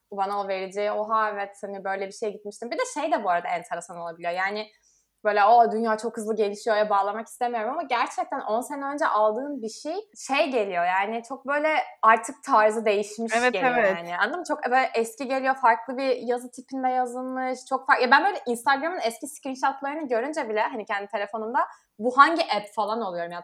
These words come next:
Speaker 1: Tanıyamıyorum bile Instagram olduğunu. Neyse o açıdan da bence güzel oluyor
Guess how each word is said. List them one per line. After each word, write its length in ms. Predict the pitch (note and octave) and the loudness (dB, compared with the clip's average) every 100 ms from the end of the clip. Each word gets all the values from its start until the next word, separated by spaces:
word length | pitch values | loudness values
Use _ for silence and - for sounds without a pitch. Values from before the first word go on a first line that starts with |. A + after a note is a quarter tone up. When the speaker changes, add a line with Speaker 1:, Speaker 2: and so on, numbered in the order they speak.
| - | -8
Speaker 1:
Tanıyamıyorum 560 | G3+ G#3+ A#3 G3+ F3 | -6 -4 -2 -4 -6
bile 160 | E3+ F3 | -10 -12
Instagram 420 | E3+ - F3+ F3 | -12 -10 -10 -10
olduğunu. 380 | F3+ F#3 A3 F4 | -12 -12 -12 -4
Neyse 200 | E4 D#4+ | -4 4
o 80 | A3+ | 6
açıdan 320 | A#3 C#4+ D#4+ | 6 4 -2
da 60 | A3 | -2
bence 220 | F3+ F3+ | -6 -8
güzel 280 | E3+ F3 F3 | -12 -12 -10
oluyor 240 | F3 A3+ | -6 -6